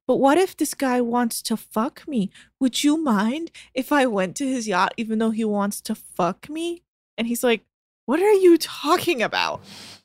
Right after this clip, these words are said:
<laughs> It was like nonsense. And then she's like, "How are you going to turn down a blowjob right now?" And it's like, of course he's not going to. He's just a, like, a dude.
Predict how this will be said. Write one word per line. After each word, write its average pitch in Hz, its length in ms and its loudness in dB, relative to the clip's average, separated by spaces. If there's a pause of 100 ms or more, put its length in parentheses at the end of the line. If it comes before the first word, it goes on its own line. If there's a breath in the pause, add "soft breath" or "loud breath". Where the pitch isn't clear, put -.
<laughs> - 240 -14
It - 1080 4
was 622 320 2 (180)
like - 240 4 (520 loud breath)
nonsense. 370 1040 2 (720 loud breath)
And 320 120 -2
then 330 140 2
she's 359 180 0
like, 349 200 -2 (220 soft breath)
"How 359 320 4
are 381 100 4
you 403 180 4
going 349 260 0
to 392 140 2
turn 320 500 -2
down 285 260 4
a 277 80 2
blowjob 262 960 4
right 202 300 -2
now?" 190 320 0
And 359 140 -2
it's - 120 -2
like, 403 180 0
of 320 140 -4
course 440 300 4
he's 359 160 2
not 294 300 4
going 330 320 -4
to. 240 260 -2
He's 254 180 -4
just 302 220 0
a, 320 80 6
like, 262 400 2
a 294 80 0
dude. 233 640 -4